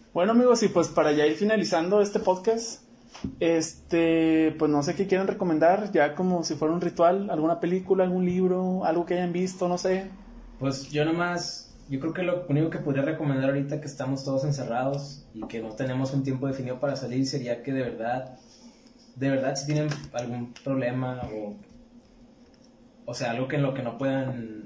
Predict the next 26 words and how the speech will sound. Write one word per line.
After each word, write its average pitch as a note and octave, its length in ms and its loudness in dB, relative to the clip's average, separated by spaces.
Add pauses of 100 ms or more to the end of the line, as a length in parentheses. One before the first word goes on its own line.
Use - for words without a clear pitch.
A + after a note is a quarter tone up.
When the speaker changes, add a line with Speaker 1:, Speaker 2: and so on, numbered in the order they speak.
Speaker 2:
algo C3 160 -2
que D#3 80 0
no D3 100 2
puedan D#3 160 2
expresar B2 600 -4
o - 40 0
algo B2+ 120 -2
que C3+ 80 -4
no C3+ 80 -4
puedan C3+ 140 -4
decirle C3 200 -6
a - 20 -6
nadie, C3 320 -4 (800)
como A#2 200 -10
quiera B2+ 220 -4
ustedes C#3+ 340 -2
intenten C#3 260 -2
decirle C#3 320 -2
a C3+ 40 -2
alguien C#3 220 -2
porque - 220 -8
la A#2+ 220 -6
presión B2+ 280 -8
psicológica D3+ 640 -4
que B2 80 -12
ejerce C#3 420 -6